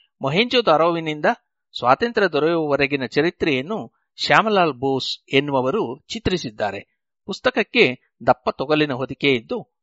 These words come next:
ಅದರ ಮೇಲೆ ಚಿನ್ನದ ಅಕ್ಷರಗಳಲ್ಲಿ ಸಂವಿಧಾನದ ಹೆಸರನ್ನು ಬರೆಯಲಾಗಿದೆ. ಹೀಗೆ ಇವು ಕೇವಲ ಚಾರಿತ್ರಿಕ ದಾಖಲೆಗಳಷ್ಟೇ ಅಲ್ಲ, ಕಲೆ ಹಾಗೂ ಪಾರಂಪರಿಕ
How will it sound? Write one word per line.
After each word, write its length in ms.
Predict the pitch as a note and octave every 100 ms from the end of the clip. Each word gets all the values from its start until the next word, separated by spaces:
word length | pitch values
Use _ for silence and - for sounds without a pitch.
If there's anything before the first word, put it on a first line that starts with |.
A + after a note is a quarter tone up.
| C3+
ಅದರ 180 | C#3 C#3+
ಮೇಲೆ 260 | C#3+ C3+ - _
ಚಿನ್ನದ 420 | - F#3 C#4+ A3+ D#3 -
ಅಕ್ಷರಗಳಲ್ಲಿ 880 | C3 - F3+ F3 C3+ B2+ C3 G3+ C3 B2 _ _ -
ಸಂವಿಧಾನದ 580 | F3 E3 D3+ C#3 C#3
ಹೆಸರನ್ನು 520 | B2+ C3 D3+ C3+ B2+ A2+ _
ಬರೆಯಲಾಗಿದೆ. 680 | C3 C#3 C3+ A#2+ G#2+ G#2+ G#2+ - _ -
ಹೀಗೆ 280 | B3+ C4 G3+ B2+ F3 F3
ಇವು 180 | F#3 D3+ - -
ಕೇವಲ 340 | E3 F3 D#3+ C3+ C3+ _
ಚಾರಿತ್ರಿಕ 520 | - D3+ B3+ - B3+
ದಾಖಲೆಗಳಷ್ಟೇ 720 | E3+ C#3 C3+ C3+ B2 A#2 - A#2+
ಅಲ್ಲ, 160 | A2 F3 - _ _ -
ಕಲೆ 220 | D3 D3 D3 - _ -
ಹಾಗೂ 360 | C3 B2+ C3+ B2 _ -
ಪಾರಂಪರಿಕ 640 | C3 C#3+ G3+ G3 F3 D#3